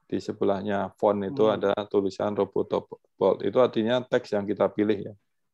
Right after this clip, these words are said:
Speaker 1: Kalau kita nggak cocok, tinggal klik aja silang. Oke, hilang ya.
Speaker 2: Iya.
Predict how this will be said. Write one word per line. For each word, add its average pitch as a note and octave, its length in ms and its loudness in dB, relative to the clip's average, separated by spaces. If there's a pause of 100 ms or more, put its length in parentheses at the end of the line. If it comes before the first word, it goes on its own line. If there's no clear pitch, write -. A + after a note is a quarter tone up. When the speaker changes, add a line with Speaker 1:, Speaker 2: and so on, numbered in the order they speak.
(300)
Speaker 1:
Kalau A2+ 240 4
kita C3 240 2
nggak A2 240 4
cocok, A#2 240 4
tinggal G#2+ 240 4
klik A2+ 240 0
aja C#3+ 240 2
silang. F#2+ 480 -2 (560)
Oke, G#2+ 160 -2
hilang A2 400 2 (160)
ya. F#2+ 160 -6
Speaker 2:
Iya. A2 160 -14